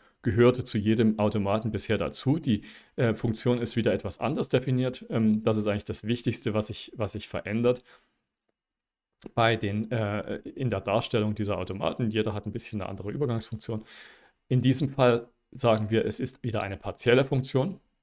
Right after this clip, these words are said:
Es ist also erlaubt, dass die Turing-Maschine manchmal in manchen Situationen nicht weiß, was sie als nächstes tun soll, weil die partielle Funktion dort keine, nicht definiert ist, partiell eben. Ähm, <clears throat> dann bleibt sie einfach stehen, wie wir sehen werden. Ähm,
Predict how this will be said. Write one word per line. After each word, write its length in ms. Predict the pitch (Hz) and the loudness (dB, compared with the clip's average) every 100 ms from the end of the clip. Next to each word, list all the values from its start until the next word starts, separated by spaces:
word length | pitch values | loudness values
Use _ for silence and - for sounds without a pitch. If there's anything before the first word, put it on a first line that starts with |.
| - | -12
Es 140 | - | -6
ist 100 | 110 | 0
also 200 | 113 104 | 0 0
erlaubt, 360 | 95 92 131 - | -2 -2 -2 -4
dass 100 | - | -4
die 100 | 104 | 0
Turing-Maschine 520 | 123 117 107 117 107 | 0 2 0 0 0
manchmal 680 | 95 110 110 113 107 - - - | 0 -2 0 2 2 -2 -18 -8
in 100 | 101 | -2
manchen 320 | 107 110 117 | 0 0 -2
Situationen 760 | 110 120 104 - 110 101 98 | -2 0 -2 0 -2 -2 -2
nicht 360 | 101 110 - - _ _ | -2 -2 -4 -14 _ _
weiß, 320 | 104 101 110 | -2 0 0
was 120 | 107 104 | 0 -2
sie 80 | |
als 140 | 104 101 | -2 -2
nächstes 280 | 104 101 - | -4 -4 -4
tun 200 | 135 135 | 0 2
soll, 240 | 131 127 | 2 2
weil 120 | 101 | 0
die 100 | 101 | -2
partielle 920 | 101 101 - 247 - 185 - - 110 | -4 -4 -6 -12 -16 -18 -10 -4 -2
Funktion 380 | - 110 - 110 | -2 -4 -2 -2
dort 180 | 101 - | -2 -6
keine, 420 | - 104 98 95 _ - | -6 -4 -4 -6 _ -4
nicht 240 | 120 - | -4 -2
definiert 360 | 104 95 110 139 | -6 -4 -2 -2
ist, 280 | 156 - _ _ | -4 -8 _ _
partiell 420 | - 107 - 117 143 | -12 -10 -6 -6 -6
eben. 220 | 135 143 - - - _ | -8 -12 -20 -20 -20 _
Ähm, 300 | 143 120 - - | 2 2 0 2
<clears throat> 240 | 185 135 | 2 4
dann 400 | 107 107 107 - _ _ - | 4 2 0 -8 _ _ -12
bleibt 260 | 98 101 | -8 -8
sie 100 | - | -6
einfach 220 | 98 - 95 | -8 -8 -10
stehen, 340 | - 101 101 - | -8 -8 -8 -8
wie 140 | 104 | -8
wir 80 | 101 | -6
sehen 260 | - - - | -8 -10 -10
werden. 180 | - - - - - _ _ | -16 -18 -20 -20 -20 _ _
Ähm, 340 | 135 107 107 | 0 2 0